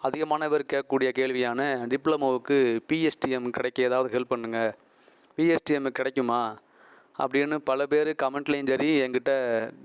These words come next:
அஹ், கால் பண்ணி கேட்குறாங்க. இதுல என்ன ஒரு முக்கியமான விஷயம் அப்படின்னா,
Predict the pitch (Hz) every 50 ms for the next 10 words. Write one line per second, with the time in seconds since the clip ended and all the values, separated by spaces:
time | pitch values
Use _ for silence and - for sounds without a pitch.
0 | - - - 139 135 131 127 123 - 135 135 135 131 139 139 139 135 123 123 120
1 | 120 117 117 113 113 123 160 170 - _ _ _ _ _ _ _ _ _ _ _
2 | _ _ 143 131 135 131 139 165 190 190 175 165 151 143 135 - _ - 151 151
3 | 151 147 139 127 - 143 131 127 123 113 - 113 107 101 110 135 151